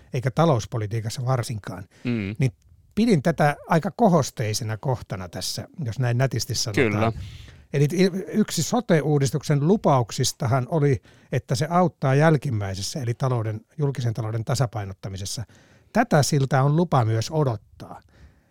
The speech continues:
Speaker 1: Et tässä on pikkasen nyt tämmöistä kekkosmaista tuota talousasioihin puuttumista,
Speaker 2: Mhm.
Speaker 1: kyllä mun mielestä. Mä olen nähnyt pitkin matkaa, en mä nyt ota kantaa, onko se hyvä vai huono, mutta Niinistö on kyllä venyttänyt näitä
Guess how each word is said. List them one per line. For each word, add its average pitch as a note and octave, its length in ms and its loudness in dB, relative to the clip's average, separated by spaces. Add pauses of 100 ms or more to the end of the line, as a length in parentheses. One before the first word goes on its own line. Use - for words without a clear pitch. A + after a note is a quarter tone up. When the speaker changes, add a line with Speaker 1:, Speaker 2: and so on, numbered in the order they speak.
(140)
Speaker 1:
Et - 120 -6
tässä G3+ 240 -2
on F#3+ 60 -4
pikkasen F3+ 420 2
nyt E3 140 0
tämmöistä E3 320 0
kekkosmaista C3 800 0
tuota C3+ 320 -2 (380)
talousasioihin A2+ 840 0
puuttumista, G2 760 -8 (120)
Speaker 2:
Mhm. G2+ 340 -4
Speaker 1:
kyllä A#2 180 -4
mun B2+ 180 0
mielestä. G2 440 -10 (1200)
Mä D#3 260 4
olen A3 240 6
nähnyt F#3+ 300 6
pitkin E3+ 300 0
matkaa, E3+ 400 2
en D3 80 4
mä F3 120 4
nyt F#3+ 120 -2
ota F#3 120 4
kantaa, F3 300 2
onko C3+ 120 2
se D#3+ 80 4
hyvä E3 200 4
vai D3 160 4
huono, F3 280 6
mutta B2+ 300 0 (300)
Niinistö F3+ 480 4
on F#3+ 140 2
kyllä F3+ 240 4
venyttänyt F3 580 2
näitä B2 320 0